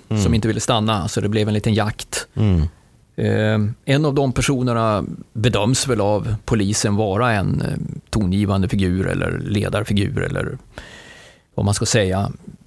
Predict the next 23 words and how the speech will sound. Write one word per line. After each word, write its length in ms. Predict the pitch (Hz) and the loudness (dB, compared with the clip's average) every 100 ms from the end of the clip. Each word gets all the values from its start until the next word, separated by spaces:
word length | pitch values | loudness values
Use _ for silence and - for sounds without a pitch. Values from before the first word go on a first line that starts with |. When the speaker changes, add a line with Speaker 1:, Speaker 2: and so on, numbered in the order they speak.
| _ - | _ 0
Speaker 2:
i 180 | 117 | 2
Saltskog-Lina-falangen. 1600 | 104 110 98 - 101 98 101 90 - 110 104 98 - 160 127 92 - | 2 0 0 0 0 2 0 -2 -2 0 2 2 0 0 0 -4 -2
Speaker 1:
Mm. 200 | 101 87 - _ _ | 0 0 -4 _ _
Speaker 2:
Den 120 | 113 | -2
andra 280 | 113 110 110 | 0 0 0
killen, 420 | 131 107 98 104 | 0 0 2 2
han, 440 | 101 107 101 101 101 | 2 2 2 2 2
eh, 220 | 98 101 110 - _ _ - _ _ - | 2 0 -2 -6 _ _ -20 _ _ 0
en 220 | 131 131 | 2 2
av 80 | 117 | 2
de 120 | 117 | 2
andra 400 | 101 101 101 95 | 2 2 0 0
killarna 360 | 107 98 95 101 | 0 0 -2 -2
som 200 | 90 90 | -2 -2
greps, 680 | 101 95 - - - - - | -2 -2 -4 -6 -6 -4 -4
eh, 260 | - - - | -4 -4 -6
är 280 | - 101 92 | -6 -4 -2
en 140 | 98 | -2
person 300 | - 101 95 | -2 -2 -2
som 100 | 95 - | -2 -2
har 40 | |
suttit 340 | 98 98 98 - - - - - - | -2 -4 -6 -8 -14 -14 -14 -16 -18
gripen 600 | - 117 113 - 104 98 | -2 0 0 0 0 0